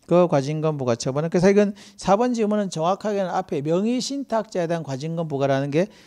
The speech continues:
전제로 깔려 있어야 되는데, 그게 없다 하더라도 이제 그걸 전제로 깔고 와도 마찬가지죠. 그래서 임의적 감경 증-, 중을 주었다면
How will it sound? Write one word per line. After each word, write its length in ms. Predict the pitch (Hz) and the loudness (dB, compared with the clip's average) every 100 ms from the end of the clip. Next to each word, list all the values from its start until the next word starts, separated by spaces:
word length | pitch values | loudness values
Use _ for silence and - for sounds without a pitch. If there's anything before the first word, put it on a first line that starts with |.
| - _ - | -20 _ -6
전제로 460 | 147 147 156 165 | -2 0 2 2
깔려 320 | 170 156 175 180 | 2 2 2 2
있어야 240 | 165 160 | 2 0
되는데, 260 | 135 123 123 | 0 -4 0
그게 220 | 170 202 | 4 4
없다 220 | 202 - | 4 4
하더라도 280 | 196 185 165 | 4 4 2
이제 120 | 143 | -2
그걸 260 | 147 160 170 | -2 0 0
전제로 460 | 156 156 180 196 | 0 0 4 4
깔고 280 | 190 185 180 | 2 2 4
와도 340 | 175 170 247 - _ _ _ _ _ _ - | 4 4 0 -2 _ _ _ _ _ _ -6
마찬가지죠. 580 | 131 - 156 139 151 175 | -4 -2 -2 -2 -4 -4
그래서 160 | 143 | -2
임의적 380 | 196 208 220 202 | 4 6 6 6
감경 340 | 190 190 180 170 | 4 2 0 0
증-, 220 | 160 156 | -2 -2
중을 240 | 156 156 | -2 -2
주었다면 420 | 143 143 143 160 | 0 0 2 0